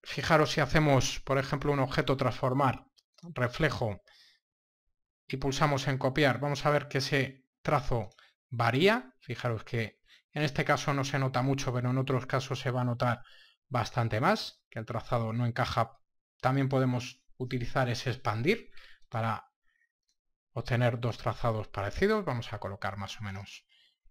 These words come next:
en esta posición. Vamos a cambiar el brillo blanco pulsando dos veces y llevándolo al otro extremo para que encaje con la fuente de luz. Y así ya lo tenemos también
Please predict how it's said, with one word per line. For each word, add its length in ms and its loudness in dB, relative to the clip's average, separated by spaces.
en 120 -8
esta 280 -6
posición. 600 0
Vamos 300 -2
a 40 -6
cambiar 440 0
el 140 -2
brillo 320 2
blanco 340 0
pulsando 400 -6
dos 160 -6
veces 480 -6
y 140 -8
llevándolo 760 -2
al 200 -6
otro 200 -8
extremo 680 2
para 240 -6
que 120 -10
encaje 500 -6
con 160 -2
la 80 -2
fuente 380 -4
de 100 -2
luz. 320 2
Y 80 -8
así 240 -6
ya 120 -2
lo 120 -6
tenemos 340 -6
también 420 -8